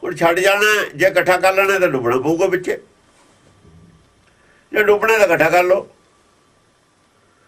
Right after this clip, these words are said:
ਜੇ ਤਰ ਕੇ ਜਾਣਾ ਤਾਂ ਛੱਡੋ ਪਰੇ। ਇਕੱਠਾ ਕਰਕੇ ਵੀ ਤਾਂ ਛੱਡੇ ਜਾਣਾ, ਪਹਿਲਾਂ ਹੀ ਛੱਡ ਰੱਖੋ। ਜਿਹੜਾ ਚਿੰਬੜੂਗਾ ਡੁੱਬੂਗਾ।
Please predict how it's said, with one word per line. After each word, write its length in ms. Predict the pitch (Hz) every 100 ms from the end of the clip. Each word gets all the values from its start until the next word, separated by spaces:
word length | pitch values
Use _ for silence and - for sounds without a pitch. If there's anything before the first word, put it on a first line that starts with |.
| _ _ _
ਜੇ 80 | 196
ਤਰ 240 | 185 208 208
ਕੇ 160 | 226
ਜਾਣਾ 260 | 226 220 185
ਤਾਂ 120 | 135
ਛੱਡੋ 260 | 120 143 170
ਪਰੇ। 240 | 208 - - _ _ _ - - - - _ _ _ _ _
ਇਕੱਠਾ 260 | 220 185 208
ਕਰਕੇ 280 | 214 214 220
ਵੀ 80 | 233
ਤਾਂ 120 | 220
ਛੱਡੇ 260 | 190 202
ਜਾਣਾ, 220 | 196 190 190 226 233 170 - _ _ _ _ _ _ _ _ - -
ਪਹਿਲਾਂ 280 | - 233 262
ਹੀ 60 |
ਛੱਡ 220 | 214 208
ਰੱਖੋ। 260 | 214 - - _ - _ _ _ _ _ _ _ _ -
ਜਿਹੜਾ 140 | 220
ਚਿੰਬੜੂਗਾ 500 | 180 208 220 220 143
ਡੁੱਬੂਗਾ। 460 | 113 117 180 196